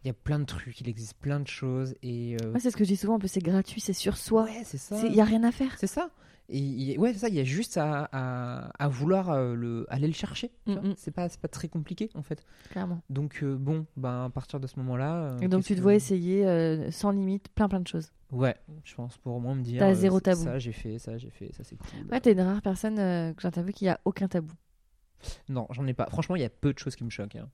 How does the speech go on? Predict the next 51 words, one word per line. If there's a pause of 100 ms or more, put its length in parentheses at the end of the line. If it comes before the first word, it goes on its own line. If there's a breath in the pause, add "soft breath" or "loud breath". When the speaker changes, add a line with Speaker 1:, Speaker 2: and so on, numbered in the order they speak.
(240)
Speaker 1:
Il
y
a,
euh, (760 soft breath)
on
me,
on
me,
j'ai,
j'ai
des
potes
qui
me
racontent
des
anecdotes,
mais
invraisemblables.
Mais
je
suis
là
genre, «
Ah (140)
ouais,
putain,
c'est
énorme ! »
<laughs>
C'est
trop
Speaker 2:
Ouais,
Speaker 1:
cool.
Speaker 2:
mais
ça
te
Speaker 1:
Moi,
je
vais
rarement,
euh, (100)
être
choqué.
Enfin,
je (140)
Speaker 2:
Comment
tu
Speaker 1:
je
Speaker 2:
l'expliques,
ça ?